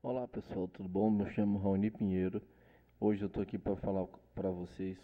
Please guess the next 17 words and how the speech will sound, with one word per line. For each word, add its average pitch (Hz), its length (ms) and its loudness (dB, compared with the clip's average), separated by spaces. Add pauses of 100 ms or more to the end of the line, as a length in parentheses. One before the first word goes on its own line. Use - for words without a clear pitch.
sobre 95 420 -4
as 92 160 -8
turbinas 92 760 -6 (640)
Savonil. 92 640 -4 (880)
Ah, 101 640 0
ou 147 80 2
seja, 92 460 -4 (480)
ah, 95 520 -4
as 107 140 -10
turbinas 131 480 -6
eólicas, 98 460 -2
como - 120 -10
a 87 40 -8
gente 90 240 -8
tinha 90 160 -8
visto 87 420 -10
no 87 400 -6